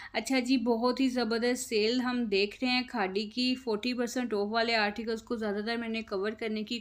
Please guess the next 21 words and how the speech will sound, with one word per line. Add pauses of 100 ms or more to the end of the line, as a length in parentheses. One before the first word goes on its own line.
कोशिश
की
है
ताकि
आपको
फ़ायदा
तो
हो, (480)
अच्छा
सा
आपको
जो
है
अच्छी
इन्फॉर्मेशन
मिल
सके
जी। (1200)
और
ये
देखें,